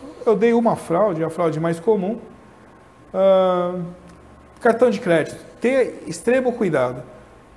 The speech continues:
né? Muito cuidado com o cartão de crédito. Eu já vi caso de facto de crime, crime, aí tem aqui uma facção, né?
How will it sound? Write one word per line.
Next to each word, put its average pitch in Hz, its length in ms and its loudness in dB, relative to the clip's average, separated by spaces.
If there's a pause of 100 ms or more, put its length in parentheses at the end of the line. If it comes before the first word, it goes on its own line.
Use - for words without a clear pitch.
(160)
né? 226 300 -2
Muito 208 220 -2
cuidado 165 400 0
com 165 260 -6
o 147 100 -14
cartão 165 320 -8
de 160 80 -10
crédito. 131 320 -10
Eu 208 140 4
já 196 100 2
vi 185 140 0
caso 196 400 2
de 165 300 -2
facto - 340 -4
de 143 140 -12
crime, 202 340 -4
crime, 196 300 -4
aí 226 80 -4
tem 302 160 -2
aqui 180 120 -4
uma 160 120 0
facção, 170 440 -6
né? 160 120 -6